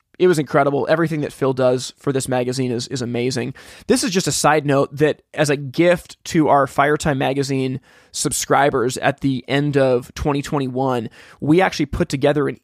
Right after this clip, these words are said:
ebook that was compiled of all of Phil's columns for the year. And if you have not gotten this yet, please send me an email. My email is tim at it's firetime dot com, and I will send you this ebook.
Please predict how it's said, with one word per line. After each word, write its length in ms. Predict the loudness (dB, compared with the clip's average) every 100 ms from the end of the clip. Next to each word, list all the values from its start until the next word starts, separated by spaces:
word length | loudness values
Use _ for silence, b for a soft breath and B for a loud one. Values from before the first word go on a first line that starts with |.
| _
ebook 540 | -6 -4 0 0 0 -2
that 80 |
was 100 | -4
compiled 560 | -4 -10 -2 0 2 0
of 160 | -4 -8 0
all 340 | 4 4 4
of 80 | 0
Phil's 400 | -4 0 0 0
columns 580 | -8 -2 0 0 -2 -6
for 100 | -6
the 120 | -8
year. 420 | -6 -2 0 -2 -6 B B B B -2
And 420 | 2 2 2 0
if 160 | -4 -4
you 180 | 0 0
have 100 | 0
not 180 | 0
gotten 280 | 2 2 2
this 200 | -2 -2
yet, 400 | 2 2 2 _
please 640 | -10 -6 -6 -4 -6 -6 -10 -10
send 320 | -4 0 0
me 120 | 0
an 80 | 0
email. 360 | 0 2 2 0
My 100 | -2
email 320 | 0 2 2
is 180 | 0 -6
tim 460 | -8 -2 0 0 -4 _
at 200 | -2 -2
it's 180 | -2 -2
firetime 480 | 0 2 0 -2 0
dot 220 | 0 0
com, 340 | 0 2 2 0
and 160 | 0
I 120 | 0
will 120 | 0 -2
send 360 | -2 -2 -2
you 200 | -2 -4
this 280 | -2 -2 -2
ebook. 440 | -6 0 0 0